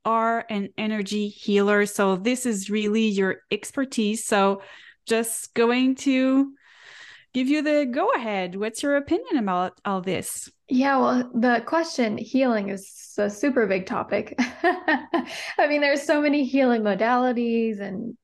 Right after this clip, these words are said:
Speaker 2: I mean, it's really huge. Um, my favorite healing modality,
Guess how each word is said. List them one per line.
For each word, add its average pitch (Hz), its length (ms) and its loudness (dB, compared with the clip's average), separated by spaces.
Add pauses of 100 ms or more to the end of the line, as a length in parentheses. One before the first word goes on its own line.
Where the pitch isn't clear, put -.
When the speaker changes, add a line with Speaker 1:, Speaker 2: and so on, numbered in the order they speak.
Speaker 2:
I - 360 -6
mean, 240 160 0
it's 214 200 -4
really 247 460 2
huge. 208 720 0 (720)
Um, 240 600 2
my 240 180 0 (160)
favorite 311 460 2
healing 262 400 0
modality, 226 1000 0